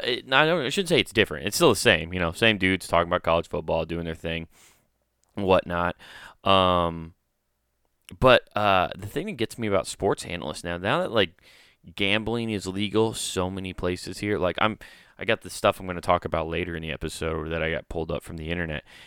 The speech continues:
and there's already, like, a f-, there's a commercial here for a betting website. I'm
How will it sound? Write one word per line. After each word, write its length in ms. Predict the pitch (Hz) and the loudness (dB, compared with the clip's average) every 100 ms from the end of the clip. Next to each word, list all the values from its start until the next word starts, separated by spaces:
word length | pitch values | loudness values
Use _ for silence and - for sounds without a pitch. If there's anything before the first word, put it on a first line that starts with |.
| - | -16
and 100 | 90 | -6
there's 240 | 101 98 104 | -4 0 4
already, 280 | 110 113 | 6 4
like, 200 | 98 92 | 2 2
a 40 | 92 | 2
f-, 180 | - - - | -4 -10 -4
there's 240 | 104 92 | -2 -2
a 40 | |
commercial 420 | - 104 107 113 92 | -6 -2 0 0 -2
here 180 | 90 | -4
for 160 | 80 85 | -4 -4
a 80 | 78 | -2
betting 280 | 90 101 78 | 0 -2 -2
website. 400 | - - - | -8 -8 -12
I'm 40 | - | -12